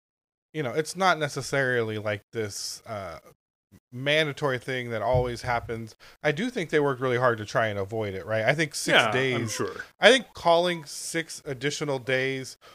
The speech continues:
Speaker 1: over, um, what, a five-year development of a game, probably longer than that for this game,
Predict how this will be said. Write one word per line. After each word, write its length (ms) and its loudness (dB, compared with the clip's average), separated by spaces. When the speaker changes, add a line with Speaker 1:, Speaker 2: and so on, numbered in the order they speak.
Speaker 1:
over, 680 0
um, 520 0
what, 240 0
a 120 -2
five-year 1300 -2
development 640 2
of 120 0
a 60 -4
game, 440 -2
probably 260 4
longer 380 0
than 100 -4
that 220 0
for 60 -6
this 180 -6
game, 320 -2